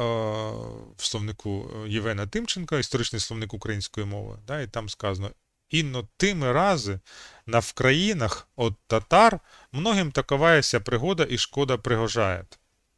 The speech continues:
Тобто тут що, е, говориться? Тут в країнах, в країнах в множині указано це слово, тобто мається на увазі, в яких землях, ну, знову ж таки, татари, м, зазвичай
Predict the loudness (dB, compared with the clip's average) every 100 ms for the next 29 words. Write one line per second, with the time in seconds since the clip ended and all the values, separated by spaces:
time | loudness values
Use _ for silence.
0 | _ -18 -16 -12 -6 -4 -4 -2 2 2
1 | 0 -8 -10 -8 -6 -4 -4 -6 -6 -6
2 | -6 -2 2 2 0 0 0 0 -6 _
3 | _ -10 -6 -4 -2 -4 -4 -6 -4 -2
4 | -4 -6 -8 -8 -10 -10 -12 -12 -10 -10
5 | -10 -12 -16 -12 -12 -12 -16 -16 -20 _
6 | -6 -6 -4 -4 -4 -4 -4 -2 0 0
7 | -2 -6 -8 -10 -8 -8 -12 -10 -6 0
8 | 2 2 0 -6 _ _ _ _ _ _
9 | _ _ _ _ -14 -10 -8 -6 -6 -8
10 | -10 -10 -10 -12 -10 -6 -4 -2 0 0
11 | -2